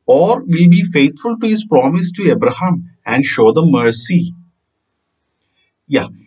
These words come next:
exactly. Now look back at the verse that we began with, and you will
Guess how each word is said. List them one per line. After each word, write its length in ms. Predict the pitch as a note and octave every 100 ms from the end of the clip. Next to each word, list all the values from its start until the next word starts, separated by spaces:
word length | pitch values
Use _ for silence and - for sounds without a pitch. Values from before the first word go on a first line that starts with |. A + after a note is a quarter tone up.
| -
exactly. 400 | D3+ - A#2+ A2+
Now 220 | E3+ A#3
look 320 | G3+ D#3 D#3
back 240 | F3 F3 D#3+
at 100 | C3+
the 100 | B2+
verse 420 | A2+ B2+ B2+ -
that 200 | A2+ A2
we 160 | A2+ C3
began 460 | A2 G#2 G#2 G#2
with, 160 | F#2+ F#2
and 220 | C3 C#3+
you 140 | C#3 D#3+
will 160 | E3